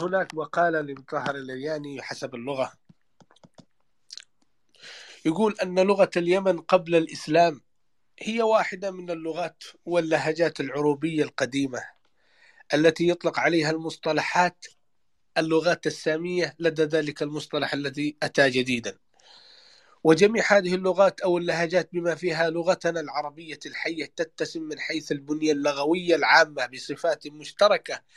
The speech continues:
وهذه إضافة للعلم. هذه رسالة لمن يقولون أن العرب اليمنيين، هذه رسالة لهم، ترى أرسلها رسالة لهم دكتور مطهر،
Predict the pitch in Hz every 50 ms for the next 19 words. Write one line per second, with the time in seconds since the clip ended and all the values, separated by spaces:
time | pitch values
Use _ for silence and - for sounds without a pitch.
0 | - - - - _ - 120 127 160 165 151 156 156 165 - 175 160 165 165 151
1 | - 160 151 147 147 139 127 143 151 135 - _ _ _ _ _ _ _ _ _
2 | _ _ _ _ _ _ _ _ - - _ - - 147 160 180 175 180 165 156
3 | 147 - - 175 175 165 156 156 156 160 170 165 165 156 151 143 151 151 156 170
4 | 165 156 147 135 - _ - 139 143 147 151 156 147 147 160 175 190 196 185 180
5 | 185 180 180 180 180 180 180 190 202 196 180 117 120 - - 160 180 196 208 170
6 | 139 - 185 196 196 180 175 160 151 143 - 156 165 160 151 - - - - -
7 | - - - - 147 139 - - - 226 208 185 208 214 180 160 240 - 196 190
8 | 185 185 185 175 165 160 131 - _ _ _ _ _ _ _ _ _ _ _ _
9 | _ _ _ _ _ _ _ _ _ - 135 123 - - 170 156 151 147 143 -
10 | 131 117 117 113